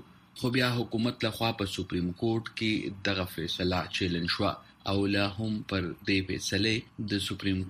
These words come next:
کورټ له طرفه کومه فیصله نه ده شوې، چې له وجې د قانون لا اوس هم عملي دی. بل خوا، طالبانو ویلي، د ډیورنډ په کرښه د افغانستان او پاکستان ترمنځ ځینې پیښې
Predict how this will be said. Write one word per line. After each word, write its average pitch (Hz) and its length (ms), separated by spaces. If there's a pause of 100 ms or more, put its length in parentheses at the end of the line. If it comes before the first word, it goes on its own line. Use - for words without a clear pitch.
کورټ 107 300 (440)
له 85 100 (320)
طرفه 110 320 (140)
کومه 90 260
فیصله 95 480 (300)
نه 104 240
ده 127 140
شوې، 131 220 (200)
چې - 160
له 113 140
وجې 127 220 (120)
د - 20 (300)
قانون 104 420 (120)
لا 87 100
اوس 98 320
هم 104 100 (220)
عملي 90 320
دی. 98 140 (440)
بل 110 160
خوا، 113 120 (120)
طالبانو 95 560
ویلي، 110 320 (140)
د 92 160
ډیورنډ 101 320 (100)
په 95 60 (100)
کرښه 127 340 (140)
د - 140
افغانستان 110 800
او 92 40 (140)
پاکستان 110 680
ترمنځ 113 400 (280)
ځینې 117 240 (100)
پیښې 120 400